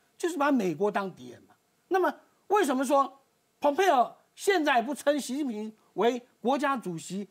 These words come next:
为主席了呢？而，而称他什么？而称他总书记，这代表什么意思？总书记是习近平在中共、中国共产党里面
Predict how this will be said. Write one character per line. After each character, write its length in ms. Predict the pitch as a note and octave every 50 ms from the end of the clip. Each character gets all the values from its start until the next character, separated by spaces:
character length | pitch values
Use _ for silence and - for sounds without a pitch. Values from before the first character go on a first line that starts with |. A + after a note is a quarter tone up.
| _ -
为 120 | G#3 C#4
主 260 | - - - F#3+ D#3+
席 220 | E3 - - G3 B3
了 140 | C#4 B3
呢？ 140 | A#3 A3 G#3 - _ _ _ _ _ _ _ _
而， 180 | - C#4+ D#4 D#4+ - - -
而 120 | - D4+
称 180 | C#4 - F4 F4
他 140 | F4+ E4+ C#4+
什 100 | G#3+ F#3
么？ 160 | E3+ D#3 - - _ _ _ _
而 120 | - G#3
称 160 | G3+ - B3+ A#3+
他 120 | A#3+ A3+
总 380 | - - - - A3 - - C3+
书 280 | C3+ - F#3+ G3 F#3+ F3+
记， 200 | - F#3+ D#3+ - _ _ _ _ _ -
这 100 | A3 G#3+
代 140 | A#3 A#3
表 140 | G#3 F#3+ F3
什 120 | E3+ - C#3
么 80 | D#3
意 120 | F3 D#3+ C#3
思？ 180 | - - B2+ - _ _ _ _ _
总 260 | - D4+ C#4 C#4 C4+
书 240 | B3+ - F#4+ F#4+ F#4+
记 260 | F#4 F#4+ F4 C#4+ G3+ - _ _ _
是 160 | - - E4 C4+
习 280 | - - A#3 C#4 E4+
近 160 | F#4 F#4 F4
平 240 | C#4+ A#3 A#3 A#3 A#3 - _ _ _ _
在 260 | - D4+ C4+ A3+ - - _ _ _
中 320 | - F#4+ F#4+ F#4+ F#4+ F4+ F#4
共、 320 | F#4+ F4 C#4 G#3+ F3+ F3+ - - - D4+ A#3
中 240 | - F4+ F#4 F#4 E4
国 140 | C#4+ C4+ C#4
共 320 | C#4 - - G#4+ F#4+ D#4+
产 180 | A3+ B3 B3+ C#4
党 220 | C4 A#3+ A#3+ A#3+
里 100 | G#3 F3
面 320 | F3 B3 C4+ A3+ F3 -